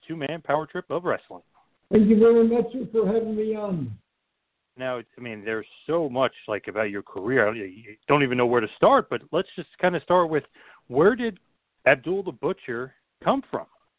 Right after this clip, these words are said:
Speaker 2: I came from, uh, Windsor, Ontario. Uh, the one who broke me in the business was, uh, Jack Britton and his son, Gino Britto.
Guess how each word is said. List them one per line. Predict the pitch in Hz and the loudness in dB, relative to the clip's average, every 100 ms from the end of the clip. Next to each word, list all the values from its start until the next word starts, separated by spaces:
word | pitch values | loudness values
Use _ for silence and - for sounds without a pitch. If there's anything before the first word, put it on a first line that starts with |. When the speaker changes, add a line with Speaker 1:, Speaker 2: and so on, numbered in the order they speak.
| _ _ _ _ _ _ _ - | _ _ _ _ _ _ _ 0
Speaker 2:
I | |
came | 190 262 277 277 - | 2 4 4 4 4
from, | 262 254 247 | 4 6 4
uh, | 240 240 233 | 2 4 4
Windsor, | 220 254 254 247 240 | 4 2 2 0 -2
Ontario. | 240 226 226 233 247 247 262 254 233 _ _ _ _ _ _ _ _ _ _ | -2 -2 -2 -4 -2 -2 -2 -2 -12 _ _ _ _ _ _ _ _ _ _
Uh, | 170 185 | -4 0
the | 196 | 2
one | 214 254 | 4 4
who | 233 185 | 4 4
broke | 233 226 220 | 4 4 2
me | 240 | 2
in | 233 | 2
the | 226 | 2
business | 233 247 247 262 - | 2 -2 -4 -8 -2
was, | 226 214 185 202 | 2 2 2 0
uh, | 202 196 190 185 170 143 185 139 | 0 2 2 2 0 -6 -8 -2
Jack | 214 240 180 | 0 0 0
Britton | 196 254 247 254 247 226 226 | 2 2 2 0 0 0 -4
and | 220 | -4
his | 214 180 | -4 -4
son, | 240 233 190 160 139 | -6 -4 -2 -4 -2
Gino | 220 233 185 | 2 2 2
Britto. | 175 180 165 143 | 0 -4 -6 -12